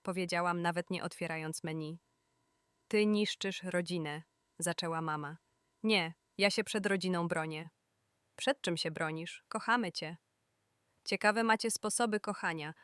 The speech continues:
Sprawdźmy, co studiowałam.” Mama się zmieszała. „Co? Jaki miałaś wydział na uczelni?” „No, jakiś projektowy”,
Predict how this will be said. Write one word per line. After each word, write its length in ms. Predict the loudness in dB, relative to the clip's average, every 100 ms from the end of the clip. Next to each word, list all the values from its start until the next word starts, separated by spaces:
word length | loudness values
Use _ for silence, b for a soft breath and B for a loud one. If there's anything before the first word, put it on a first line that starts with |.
| b b
Sprawdźmy, 720 | -8 0 2 2 0 -2 -2
co 160 | -2 -2
studiowałam.” 800 | -2 -4 -2 -2 0 -2 -4 -8 _ _ _ _ _ _ _ _ _ -2
Mama 280 | 0 2 0
się 140 | -2
zmieszała. 560 | -2 -2 -2 -4 -4 -8 _ _ _ _
„Co? 260 | -4 -2 -2 _ _ _ _ _ _ _
Jaki 260 | 0 2 2
miałaś 340 | 6 6 4
wydział 300 | 0 2 2
na 140 | 2 0
uczelni?” 580 | -2 -2 -2 -4 -8 -10 _ _ _ _ _ _ _ _ _ -6
„No, 340 | 0 2 2
jakiś 320 | 0 0 -2
projektowy”, 800 | -2 2 2 0 2 2 2 -6